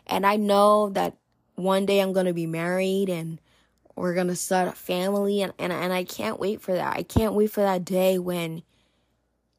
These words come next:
you know, he proposes to me. That's gonna be a day that's really gonna shift me in so many ways. Um,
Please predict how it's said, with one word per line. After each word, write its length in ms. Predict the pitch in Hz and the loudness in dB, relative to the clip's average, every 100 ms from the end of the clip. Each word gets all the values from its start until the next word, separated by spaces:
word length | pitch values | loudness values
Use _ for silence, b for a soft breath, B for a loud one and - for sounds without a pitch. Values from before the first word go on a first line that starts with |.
| _ _ _ _ _ _ _ _ - | _ _ _ _ _ _ _ _ -6
you 180 | 185 | -2
know, 120 | 185 180 | 0 0
he 180 | 175 | 0
proposes 680 | 190 185 - 185 226 208 - | -2 -4 0 2 2 0 -2
to 100 | - | -4
me. 160 | 180 170 | -6 -2
That's 320 | 196 196 - | 0 0 0
gonna 240 | 220 214 | 0 0
be 480 | 196 196 196 190 185 - b b b | 0 0 0 -2 -6 -10 b b b
a 100 | 190 | -2
day 440 | 185 196 190 190 185 | 2 6 6 6 2
that's 320 | 185 - - | 0 0 2
really 240 | 185 196 | 4 6
gonna 220 | 196 180 | 6 2
shift 420 | 175 - 190 196 170 | 0 2 0 0 -6
me 280 | 151 147 - _ _ _ _ _ _ - | -4 -6 -10 _ _ _ _ _ _ -2
in 280 | 185 175 | 0 2
so 260 | 170 - 208 | 2 2 2
many 220 | 208 202 | 0 0
ways. 720 | 175 185 180 170 196 - - - b b b b b b _ | 0 0 0 -6 -14 -14 -14 -18 b b b b b b _
Um, 680 | - 170 170 165 160 160 | -6 -4 -2 -4 -4 -6